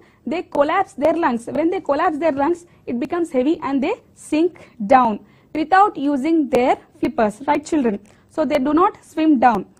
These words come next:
So when they have to come up, they have specialized structures in their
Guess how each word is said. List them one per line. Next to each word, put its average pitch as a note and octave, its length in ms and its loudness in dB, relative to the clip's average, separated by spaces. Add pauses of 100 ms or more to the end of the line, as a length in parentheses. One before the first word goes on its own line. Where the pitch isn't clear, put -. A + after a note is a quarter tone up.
(160)
So D#4 180 0
when D#4+ 140 2
they D#4+ 80 4
have D4+ 200 0
to - 120 0 (320)
come D4+ 240 4
up, E4 240 2 (540)
they D4+ 100 0
have E4+ 300 2
specialized F4 500 -4
structures E4+ 540 -4
in D4 180 0
their B3 240 0